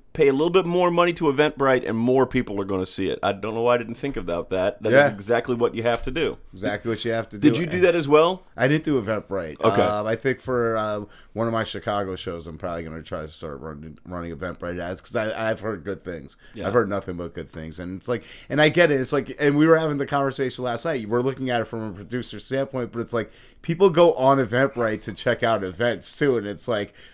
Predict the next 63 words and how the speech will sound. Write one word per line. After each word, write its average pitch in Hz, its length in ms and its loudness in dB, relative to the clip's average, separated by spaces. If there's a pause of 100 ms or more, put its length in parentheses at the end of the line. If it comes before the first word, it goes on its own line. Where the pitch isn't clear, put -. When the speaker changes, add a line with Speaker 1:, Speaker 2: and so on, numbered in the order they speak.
(280)
Speaker 2:
"Oh, 208 400 4
yeah." 208 600 6
Speaker 1:
I 180 140 8
didn't 170 320 6
even 165 140 4
think 247 160 4
about 113 360 4
Speaker 2:
<laughs> - 20 -4
Speaker 1:
that. 95 260 2
Speaker 2:
Exactly, 151 800 2
you 113 60 -8
Speaker 1:
I 110 40 -10
didn't 120 160 -4
Speaker 2:
know? 135 80 -2
Speaker 1:
even - 140 -2
think 202 220 -4
that, 156 140 4
like, 147 200 4
people 170 320 4
actually 165 260 2
just 131 160 -4
get 135 140 4
on 151 160 2
Eventbrite 131 420 2
just 139 200 -6
to 135 40 -8
be, 135 400 0 (100)
to, 135 260 -2
to 143 120 4
look 175 200 2
Speaker 2:
Yeah. 175 40 -10
Speaker 1:
for 151 140 0
stuff. - 480 -2 (180)
Speaker 2:
And 143 80 2
Speaker 1:
I - 20 2
Speaker 2:
they 165 120 4
Speaker 1:
forgot 165 160 4
Speaker 2:
look 170 80 4
Speaker 1:
about 160 320 4
that. 107 320 2 (280)
Speaker 2:
All 160 200 4
that 190 260 4
tagging 151 540 0
and 165 100 -2
all 160 160 0
those 160 300 -2
things, 170 240 -6
like, 143 180 -2
that 165 180 -4
actually 208 440 0
makes 135 340 2
a 131 80 -4
difference. 135 400 -2
Like, 123 200 2
making 160 240 -2
sure 175 200 -2
you 160 160 -2
tag 127 400 -2
your 135 120 0
things 131 340 -6
correctly, 123 420 -2
like 120 160 -2
this, 151 220 -2